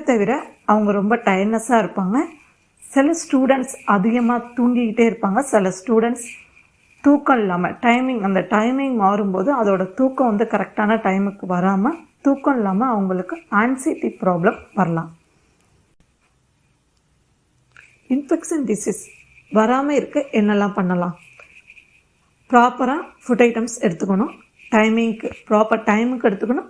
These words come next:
ப்ராப்பரான ஃபுட்டா எடுத்துக்கணும். ஸ்லீப்பிங் ஹவர்ஸ்,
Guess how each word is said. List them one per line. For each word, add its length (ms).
ப்ராப்பரான 600
ஃபுட்டா 320
எடுத்துக்கணும். 440
ஸ்லீப்பிங் 400
ஹவர்ஸ், 240